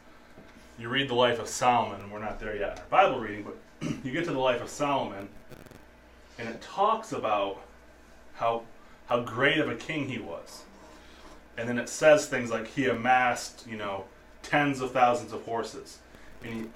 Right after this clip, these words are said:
piled this, you know, he accumulated this much amount of gold.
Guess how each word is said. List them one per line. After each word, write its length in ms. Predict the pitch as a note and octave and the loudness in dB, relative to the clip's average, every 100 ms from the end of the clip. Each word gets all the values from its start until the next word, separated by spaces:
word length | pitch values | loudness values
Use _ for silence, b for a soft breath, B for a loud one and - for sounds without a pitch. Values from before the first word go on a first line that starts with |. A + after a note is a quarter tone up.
| - | -12
piled 400 | - C3 B2+ A#2+ | 8 10 10 4
this, 240 | C3 C3 A#2+ | -2 -4 -8
you 100 | A2+ | -8
know, 120 | G#2 | -6
he 120 | A2+ | -6
accumulated 800 | G#2 - - D3 C3+ B2 A#2 A2+ | -6 -8 -6 -2 0 2 2 0
this 240 | A#2 C#3+ C3+ | 0 0 2
much 200 | B2+ A#2 | 0 0
amount 220 | B2 A2+ | 0 0
of 120 | A2 | -2
gold. 400 | - A2 G#2+ - | -2 0 0 -2